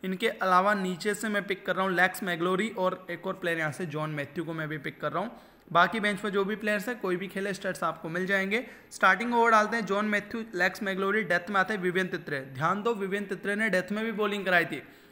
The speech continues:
तो इंपॉर्टेंट रहेगा। और गिड्रॉन पोप एनालिसिस वाला जो पार्ट है इस मैच का हो चुका है कंप्लीट। उम्मीद करूंगा आपको जो मैं पॉइंट समझाना चाहता था वो समझ में आए होंगे।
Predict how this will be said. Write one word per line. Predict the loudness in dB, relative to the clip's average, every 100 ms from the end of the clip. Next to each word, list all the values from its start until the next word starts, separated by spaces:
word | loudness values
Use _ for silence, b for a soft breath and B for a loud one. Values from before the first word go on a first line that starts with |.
| B
तो | -8 -8 -6
इंपॉर्टेंट | -6 -2 -2 0 0
रहेगा। | 0 0
और | 0
गिड्रॉन | -2 -2 -4
पोप | -6 -10 -10 B B B _ 2
एनालिसिस | 4 4 2 -4 -2
वाला | 0 0
जो | -2
पार्ट | 2 4 4 0
है |
इस | -4
मैच | -6 -4
का | -4
हो | -4 -2 -2
चुका | -2 -4 -4
है | -2
कंप्लीट। | -6 -4 -6 -6 -8
उम्मीद | -6 -6 -6
करूंगा | -6 -2 0
आपको | 0 -2
जो | -4
मैं | -6 -6
पॉइंट | -8 -6
समझाना | -8 -8 -6 -6
चाहता | -6 -6
था | -6
वो | -6
समझ | -8 -8
में | -8
आए | -6 -4 -2
होंगे। | -2 -2 -2